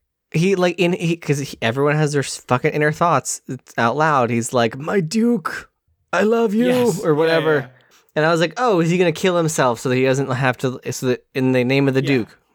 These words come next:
Speaker 1: I don't
Speaker 2: Because
Speaker 1: know.
Speaker 2: he's also,
Speaker 1: He might
Speaker 2: he's
Speaker 1: have.
Speaker 2: also bound, like, arms over his head as well. 'Cause I, I was like, "Oh, maybe he's gonna rip his thing out." And then I was like,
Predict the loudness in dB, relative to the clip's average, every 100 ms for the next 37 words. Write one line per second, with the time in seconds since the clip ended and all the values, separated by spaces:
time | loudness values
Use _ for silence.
0 | _ -4 -2 0 0 0 2 0 0 -4
1 | -4 -2 0 0 2 0 0 -2 -4 -4
2 | -2 -2 -4 -4 -6 -6 -6 -4 -2 -4
3 | -4 -4 -6 -6 -6 -6 -6 -8 -6 -4
4 | -4 -4 -2 -2 2 0 2 -2 0 -2
5 | -2 -2 -2 -2 -4 -2 -4 -4 -6 -10
6 | -16 -12 -6 -4 -2 -2 -4 -6 -6 -6
7 | -6 -6 -6